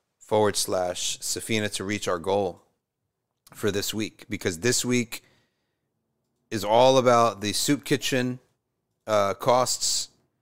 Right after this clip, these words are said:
Next week, or the, after ten days or so, it'll be mainly for Darul Fath, and then it's for the building.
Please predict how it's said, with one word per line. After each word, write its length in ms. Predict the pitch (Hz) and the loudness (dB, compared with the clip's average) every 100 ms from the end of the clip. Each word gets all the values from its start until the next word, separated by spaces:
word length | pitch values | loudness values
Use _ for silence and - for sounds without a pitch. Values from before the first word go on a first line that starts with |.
| _ _ _ _ _ _ 107 | _ _ _ _ _ _ 0
Next 360 | 131 135 - | 2 2 -2
week, 400 | 127 127 117 - | 2 2 0 -2
or 120 | 104 | -4
the, 380 | 95 98 95 87 - _ 107 | -2 -2 -4 -6 -16 _ -6
after 240 | 107 - | -4 -4
ten 300 | - 127 113 | -2 0 4
days 280 | 120 120 113 | 4 4 2
or 60 | |
so, 460 | 113 - 113 110 110 | 0 2 4 4 2
it'll 240 | 110 107 101 | 0 0 0
be 160 | 110 | 0
mainly 460 | 107 110 113 110 107 | 0 2 0 0 -4
for 600 | - 104 101 98 95 98 _ _ _ _ _ | -6 -4 -2 0 -2 -6 _ _ _ _ _
Darul 300 | 98 113 101 | 2 2 2
Fath, 320 | - 147 170 - - - | 2 2 2 -2 -10 -10
and 140 | 104 107 | -6 -2
then 100 | 110 | -2
it's 120 | - | -2
for 160 | - | -6
the 80 | 92 | -6
building. 400 | 85 101 85 - | -4 -4 -6 -12